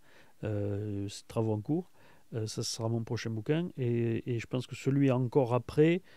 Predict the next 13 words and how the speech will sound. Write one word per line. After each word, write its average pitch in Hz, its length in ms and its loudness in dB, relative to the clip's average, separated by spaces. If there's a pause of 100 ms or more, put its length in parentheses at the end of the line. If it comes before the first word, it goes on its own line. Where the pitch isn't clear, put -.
(160)
ça - 200 0
sera 143 200 2
pour 135 280 -4
finaliser 156 760 4 (480)
l'unification 143 640 4
de 147 40 4
la 131 60 2
totalité 123 420 0
de 131 60 0
mes 123 80 0
travaux, 131 520 0 (680)
pour, 127 360 2
euh, 107 520 2